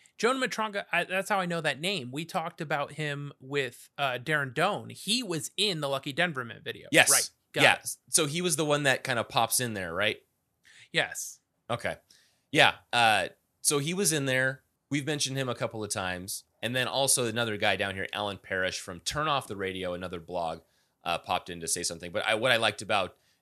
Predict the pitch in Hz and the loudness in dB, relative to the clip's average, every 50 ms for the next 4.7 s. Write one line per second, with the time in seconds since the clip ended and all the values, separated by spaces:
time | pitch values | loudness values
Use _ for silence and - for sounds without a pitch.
0 | _ _ 90 107 110 107 98 87 - 101 95 92 90 - 95 82 87 85 87 90 | _ _ 2 2 2 0 -2 -4 -2 -2 -2 -2 -2 -4 -8 -8 -8 -6 -4 -4
1 | 85 82 - 123 131 127 117 107 98 98 107 110 120 123 - 131 127 120 120 113 | -4 -4 -4 -4 -4 -2 -2 -2 -2 0 0 0 0 -2 -4 -6 -4 -2 -2 -2
2 | 113 110 104 - - 104 - - - - - 107 110 113 107 - - 104 98 90 | -2 0 -2 -2 -2 -2 -4 -6 -6 -6 -6 -6 -6 -6 -6 -4 -4 -2 -4 -4
3 | 82 76 69 101 107 110 - - - - - 101 95 90 87 80 - - - 90 | -6 -8 -2 -2 0 0 0 -2 -4 -4 -2 -2 0 -2 -4 -6 -12 -16 -16 -18
4 | 82 90 90 92 90 76 - _ 82 82 80 78 78 78 | -18 -20 -20 -20 -20 -20 -16 _ -8 -8 -6 -8 -10 -12